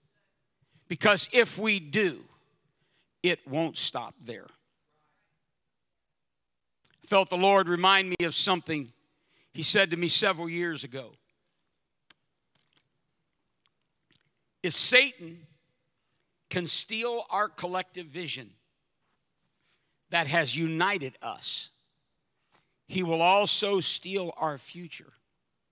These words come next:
and the greater things, the unprecedented things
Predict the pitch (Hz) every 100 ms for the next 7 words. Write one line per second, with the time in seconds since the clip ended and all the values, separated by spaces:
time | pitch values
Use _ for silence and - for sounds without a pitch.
0 | _ _ _ _ _ 165 147 147 110 160
1 | 180 147 117 - 127 120 110 - - -
2 | - _ _ - 170 151 156 - 202 190
3 | 151 127 117 104 - 127 120 101 101 -
4 | -